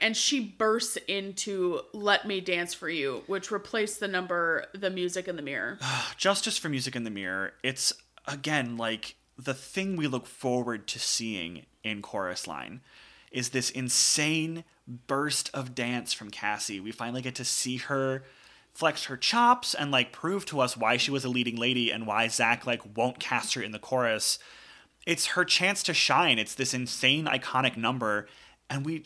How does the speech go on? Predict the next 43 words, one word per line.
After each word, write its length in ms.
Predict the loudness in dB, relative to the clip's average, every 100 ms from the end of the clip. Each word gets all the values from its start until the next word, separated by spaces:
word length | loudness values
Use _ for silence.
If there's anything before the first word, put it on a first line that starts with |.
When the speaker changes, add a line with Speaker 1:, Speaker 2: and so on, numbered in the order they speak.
| -12
Speaker 2:
we 180 | -6 -2
just, 400 | 0 2 2 0 -10 -20 -20 -18 -6
there, 300 | 0 2 4
again, 320 | 4 4 2
there 120 | 2
are 40 | 4
sparkles 600 | 4 4 2 2 0 2
of 140 | 2
it 80 | 0
here 300 | -4 -4 -4
in 160 | -2 -2
this 200 | 0 -2 -6 -12 -2
rewritten 500 | 0 2 0 -2 0
number, 480 | 0 2 0 -2 -6 -18 -20 -20 -20 _ -20 -4
but 100 | -4
it's 200 | -4 -2
not 200 | 0 0
the 60 |
same, 500 | -2 0 0 0 -2 -2
and 100 | -4
it's 200 | -2 -4
not 240 | 0 2
what 80 | 2
we 100 | 0
were 80 | 0
looking 220 | -2 -2
forward 360 | -2 2 2 0
to. 340 | -2 -4 -6 -10
Speaker 1:
Yeah. 300 | -14 -14 -14 -14 -20 -20 -20 -20 -10
So 340 | 2 6 6 6
it's 280 | 4 2 4
this 220 | 2 2
thing 260 | 2 2
where 160 | 2 0
she's 480 | 0 0 -2 -2 -2
singing 460 | 0 2 0 0 0
and 180 | -2
she'll 460 | -2 0 2 2 0 0
break 240 | 0 2
out 160 | 2 2
into 160 | -4
dance, 480 | 0 2 2 0 -2 0
and 640 | 2 4 4 2 0 -2